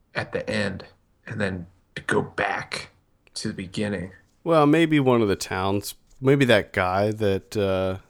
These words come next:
Speaker 2: you know, blocked their
Speaker 1: I,
Speaker 2: path.
Speaker 1: I, I like to think that it's the Bigfoot, the group of Bigfoot.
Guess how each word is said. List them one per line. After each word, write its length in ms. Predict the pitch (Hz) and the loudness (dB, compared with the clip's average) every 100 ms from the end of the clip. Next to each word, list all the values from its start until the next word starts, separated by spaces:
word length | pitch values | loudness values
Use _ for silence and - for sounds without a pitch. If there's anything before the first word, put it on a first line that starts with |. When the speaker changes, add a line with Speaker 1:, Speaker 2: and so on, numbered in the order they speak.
| _ _ - | _ _ -8
Speaker 2:
you 100 | 92 | -6
know, 240 | 90 87 | -4 -6
blocked 420 | - 101 95 - | -2 0 0 -2
their 100 | 95 | -2
Speaker 1:
I, 60 | 98 214 | 2 2
Speaker 2:
path. 500 | 90 87 110 160 151 - | 2 0 2 2 0 -4
Speaker 1:
I, 100 | 120 | 0
I 20 | 143 | 2
like 220 | 139 135 | 2 0
to 60 | |
think 320 | 113 131 123 - | -4 -4 -4 -4
that 140 | 110 | -4
it's 120 | - | -6
the 120 | - | -12
Bigfoot, 760 | 95 - 95 - - - 82 - _ _ - - _ _ - | -10 -8 -8 -12 -20 -20 -16 -16 _ _ -20 -20 _ _ -10
the 80 | 120 | -8
group 300 | - 123 120 | -2 -2 -2
of 160 | 107 - | -8 -6
Bigfoot. 500 | 107 - 113 107 | -6 -4 -2 -2